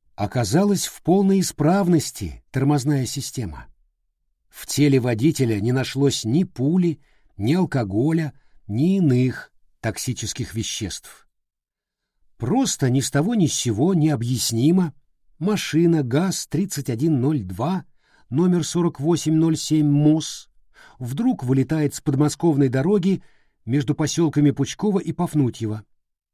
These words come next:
И ведь она тогда, поздней весной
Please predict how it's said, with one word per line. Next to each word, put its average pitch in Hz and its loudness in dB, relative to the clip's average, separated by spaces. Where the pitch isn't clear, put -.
И 92 -6
ведь 110 -2
она 127 0
тогда, 120 -2
поздней 127 0
весной 131 -2